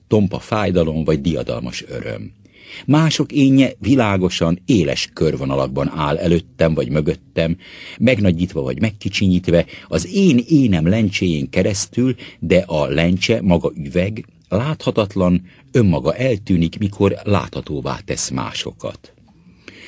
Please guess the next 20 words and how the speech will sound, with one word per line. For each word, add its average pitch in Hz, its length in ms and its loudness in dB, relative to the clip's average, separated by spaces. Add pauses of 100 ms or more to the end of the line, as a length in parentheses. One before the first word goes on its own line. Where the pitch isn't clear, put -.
(320)
Magamat 160 400 2
sokszor 104 500 0
kerestem, 104 580 0
s - 120 -6
magammal 98 480 4
sokszor - 480 -2
tusakodtam 90 580 -4
a 71 60 -6
sötétségen 71 760 -2
keresztül, 95 520 2 (300)
de 110 100 0
csak - 220 0
kifejezhetetlen, 90 1080 -2
szorongó 69 640 0
indulatok, 95 640 0 (240)
éles 110 400 2
fájdalom, 73 640 -2 (120)
nyugtalan 78 560 2
gyönyör 64 440 -2
válaszolt, 69 640 -2